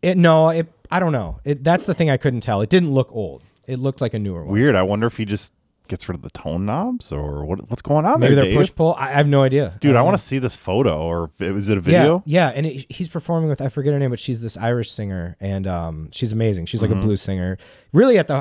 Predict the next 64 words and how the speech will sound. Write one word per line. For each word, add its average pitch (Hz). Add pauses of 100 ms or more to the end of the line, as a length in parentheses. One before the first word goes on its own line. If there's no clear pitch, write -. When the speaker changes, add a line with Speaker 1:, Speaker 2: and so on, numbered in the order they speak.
Speaker 1:
at 139
the 143
core 156
of 120
everything, 104
he's 107
always 101
been 98
a 82
blues 80
guy. 62
So, 113
like, 110
his, 147
all 147
of 147
his 120
side 107
projects 104
are 87
super 110
bluesy 90
and 85
everything. 82 (400)
Um, 110
and 120
he's 127
playing 131
with 113
her 127
on 117
stage. 139
I 120
don't 147
know. 175
I 123
just, 135
I 139
caught 160
a 156
glimpse 160
of 151
it, -
and 160
I -
was 165
like, 185
"Oh, 226
cool, 185
Black 135
Beauty." 131 (180)
Speaker 2:
Weird. 87
Speaker 1:
And 139
then 151
I 156
was 135
like, 131
"Whoa, 143
it 117
has 113
two 135
knobs." 117
I -
was -